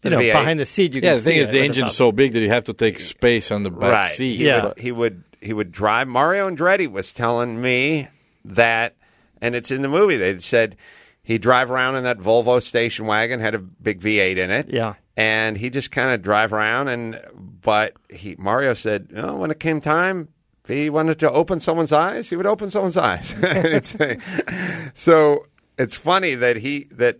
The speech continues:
Speaker 2: i-, in a, in a weird way, Newman was, was into that. I think part of it is 'cause he had a sense of humor.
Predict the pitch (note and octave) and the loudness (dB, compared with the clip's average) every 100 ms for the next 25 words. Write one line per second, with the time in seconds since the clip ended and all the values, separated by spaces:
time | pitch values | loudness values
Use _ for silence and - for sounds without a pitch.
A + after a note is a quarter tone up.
0 | G2+ A#2+ - B2+ A#2+ A#2 A#2+ A#2+ C#3+ E3 | -8 -6 -4 -2 -2 -2 -2 2 4 2
1 | B2+ D3 D3+ C3 A#2 _ F#2+ G#2 D3+ E3 | 2 2 2 0 -6 _ -14 -2 -2 0
2 | D3 B2 A2 G2 - _ _ _ _ B2 | -2 -2 -4 -4 -14 _ _ _ _ -20
3 | _ C#3+ A#2+ A2+ - A#2+ B2 A#2 A2 G#2+ | _ 0 0 0 -4 -4 2 2 2 0
4 | - C#3+ G3 - D3 D3+ C3+ A2 G#2 G#2+ | -2 -2 -2 0 2 2 0 -6 -4 -6
5 | A#2+ A2 G2+ - A2+ G2+ E2+ A2 C3 D#3+ | -2 -2 -2 -6 -6 -6 -4 -2 0 0
6 | C#3+ | -2